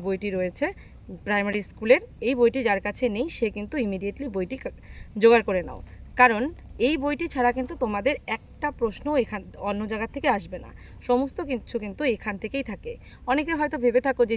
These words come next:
জিকে বাইরে থেকে আসতে পারে, তা কিন্তু নয়, সমস্ত প্রশ্ন উত্তরগুলো কিন্তু এই বই থেকেই আসে। তোমরা বিগত বছরে যদি প্রশ্নগুলো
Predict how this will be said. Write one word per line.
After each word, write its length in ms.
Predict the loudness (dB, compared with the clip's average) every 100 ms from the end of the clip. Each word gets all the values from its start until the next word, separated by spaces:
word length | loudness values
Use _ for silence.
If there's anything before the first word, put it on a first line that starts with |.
| -2
জিকে 260 | -4 4 4 6
বাইরে 160 | 0 0
থেকে 140 | 0 2 0
আসতে 180 | -2 -4
পারে, 160 | -2 -4 -8 -18 -4 0
তা 60 | 2
কিন্তু 200 | 0 0 0
নয়, 160 | 0 -2 -10 -12 -2
সমস্ত 280 | 0 0 -4 0
প্রশ্ন 200 | 0 0 -8
উত্তরগুলো 360 | -4 -4 -4 -6 -6
কিন্তু 240 | -8 -8 -8 -4 0
এই 80 | 0 2
বই 140 | 0 0
থেকেই 220 | -4 2 2
আসে। 200 | 2 -6 -10 -14 -12
তোমরা 180 | -2 -2 0
বিগত 220 | 0 2 2
বছরে 220 | 2 2 0
যদি 120 | 0 -2
প্রশ্নগুলো 440 | -6 -6 -4 2